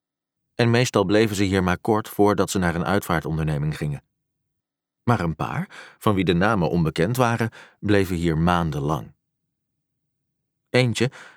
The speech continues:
ernstig verbrand, die de bijnaam Crispy had gekregen, lag hier nu al twee jaar. Vanavond had ze een brutale missie. Er was haar een leuk geldbedrag aangeboden, vijfhonderd pond,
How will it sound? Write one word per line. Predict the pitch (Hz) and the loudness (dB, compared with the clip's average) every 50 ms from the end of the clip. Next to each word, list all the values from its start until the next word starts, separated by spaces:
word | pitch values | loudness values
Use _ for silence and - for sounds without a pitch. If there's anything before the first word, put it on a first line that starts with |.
| _ _ | _ _
ernstig | - 107 101 92 - - 92 - | 0 2 2 2 0 -2 -4 -4
verbrand, | - 87 78 82 80 76 85 117 147 - - | -4 -2 -2 -2 -2 -2 -2 -4 -4 -4 -2
die | 98 104 87 | 0 0 2
de | 95 | 2
bijnaam | 82 92 95 90 87 87 80 82 82 - | 2 2 2 2 0 0 -2 -2 -4 -6
Crispy | - - 127 120 - - - 101 90 | -2 0 0 0 0 -2 -4 -2 -2
had | 85 85 - | -2 -2 -4
gekregen, | - 101 82 - 85 85 85 - 139 139 - - - - _ _ _ | -4 -6 -6 -4 -4 -2 -2 -2 -2 -4 -4 -8 -20 -20 _ _ _
lag | - 113 120 - | -2 -2 0 0
hier | 117 110 107 | 0 0 2
nu | 107 107 | 2 2
al | 101 95 98 | 2 0 0
twee | - - - 117 110 107 104 | -2 -2 -2 0 0 0 -2
jaar. | 117 127 - - - - _ _ _ _ _ _ _ _ _ _ _ _ _ _ _ _ _ _ _ _ _ _ _ _ _ | -4 -4 -6 -8 -10 -12 _ _ _ _ _ _ _ _ _ _ _ _ _ _ _ _ _ _ _ _ _ _ _ _ _
Vanavond | - 117 113 113 113 123 110 120 107 | -2 0 2 4 2 2 2 2 0
had | 107 104 - | 0 0 0
ze | - 107 | 0 -2
een | 101 104 | -2 0
brutale | 95 101 107 - - 135 127 117 95 95 | 0 0 0 2 2 2 2 2 2 2
missie. | 95 95 90 - - 78 67 _ _ _ _ _ _ _ _ _ _ _ _ _ _ _ | 2 0 0 -2 -4 -6 -10 _ _ _ _ _ _ _ _ _ _ _ _ _ _ _
Er | - 107 | 0 2
was | 120 127 117 | 2 2 0
haar | 120 113 101 | 0 0 0
een | 107 101 | 2 2
leuk | 107 127 143 131 - | 2 2 0 -2 -2
geldbedrag | - - 165 151 127 101 101 95 87 85 76 - 58 | -2 -2 0 0 0 0 0 2 2 0 -2 -2 -4
aangeboden, | 62 65 - - 76 69 - - - - - - - - _ | -6 -6 -6 -6 -4 -4 -4 -6 -6 -8 -12 -16 -20 -20 _
vijfhonderd | - - - 98 90 113 123 123 104 87 69 95 101 107 107 92 87 82 - - | -8 -2 0 0 0 0 -2 -4 -6 -4 0 0 0 2 2 0 0 -2 0 0
pond, | - 113 92 92 107 | 2 2 2 2 -2